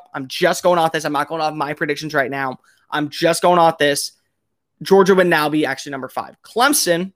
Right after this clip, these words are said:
who has one of the best defenses, they're replacing a, a generational quarterback in Trevor Lawrence, would move in to the number three spot.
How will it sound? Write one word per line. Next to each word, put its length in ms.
who 80
has 160
one 80
of 40
the 60
best 200
defenses, 580
they're 100
replacing 400
a, 60
a 180
generational 480
quarterback 420
in 60
Trevor 240
Lawrence, 440
would 220
move 240
in 240
to 160
the 160
number 380
three 340
spot. 380